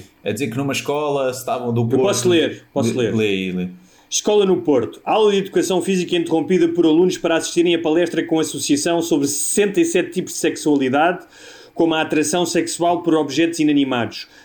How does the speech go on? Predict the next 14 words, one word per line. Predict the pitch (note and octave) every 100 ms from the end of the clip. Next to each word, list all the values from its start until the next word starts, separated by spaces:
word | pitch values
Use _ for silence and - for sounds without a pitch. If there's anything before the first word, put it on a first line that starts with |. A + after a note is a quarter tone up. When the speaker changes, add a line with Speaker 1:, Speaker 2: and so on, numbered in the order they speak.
| -
Speaker 2:
São | E3+ F3
anormalidades | F3+ F#3 F#3+ G3 F3 E3 F3 F#3 D3
assim | D#3 - F#3+ G3
que | F#3+ -
pais | F3+ F#3+ F3+
não | E3+
podem | D#3+ F3 F3 E3
rejeitar | C#3 D3 E3 E3
no | D#3
âmbito | E3 E3 C#3
de |
disciplina, | C#3+ - - B2+ A#2+ G#2+ G2 - _ _
de | B2 E3
cidadania. | E3+ D3 D3 B2+ A#2 F#2+